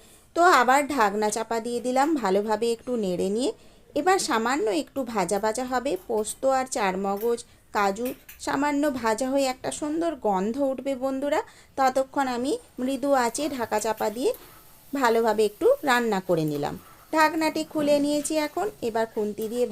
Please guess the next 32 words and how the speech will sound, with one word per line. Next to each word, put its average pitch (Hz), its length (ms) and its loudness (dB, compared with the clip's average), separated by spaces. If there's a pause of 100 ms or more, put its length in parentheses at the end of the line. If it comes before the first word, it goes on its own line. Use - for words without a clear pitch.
ভালোভাবে 196 580 -4
গোটাটাই 254 420 -2 (100)
নাড়িয়ে 240 300 -4
নিলাম। 294 280 -2 (840)
এখন 302 260 0 (100)
দেখুন 330 260 -2 (100)
কিরম 247 240 2 (140)
সুন্দর 226 340 0 (120)
একটা 262 220 -2 (380)
কালার 202 380 2
এসেছে 269 360 -4 (440)
আর 262 200 4 (140)
তেলটা 277 340 0 (140)
ছেড়েওছে। 190 560 2 (380)
এই 311 180 2 (140)
অবস্থা 311 360 -2 (140)
এলে 277 140 0 (100)
আমি 247 120 -2 (120)
সামান্য 269 340 0 (140)
একটু 330 140 -4 (140)
গরম 180 340 2
জল 190 260 4
দিয়ে 165 260 -4
দিয়েছি 156 320 -8
বন্ধুরা। 156 440 -4 (540)
এবার 294 260 2
খুন্তি 262 340 -4 (100)
দিয়ে 277 220 0
মশলাটি 254 480 -4 (160)
ভালোভাবে 247 600 0 (120)
নাড়িয়ে 202 320 -2
নিলাম। 247 300 -2